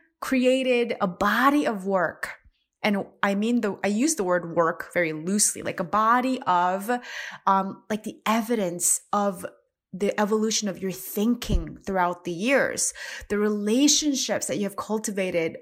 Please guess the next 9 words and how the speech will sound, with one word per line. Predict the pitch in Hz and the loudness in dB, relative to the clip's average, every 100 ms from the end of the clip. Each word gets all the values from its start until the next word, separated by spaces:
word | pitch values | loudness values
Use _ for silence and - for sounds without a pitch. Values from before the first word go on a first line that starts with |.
| - | 0
over | 214 208 | 0 2
the | 202 190 | -2 -4
years, | 208 269 175 175 - | 0 2 2 -2 -2
the | 202 | -2
trust | 190 - - 214 254 320 330 - - - | -2 -8 -8 -2 2 2 2 0 -4 -8
that | 220 - | -6 -4
you | 202 | -2
have | 202 180 | -2 -2
built | 196 185 170 | -2 -2 -4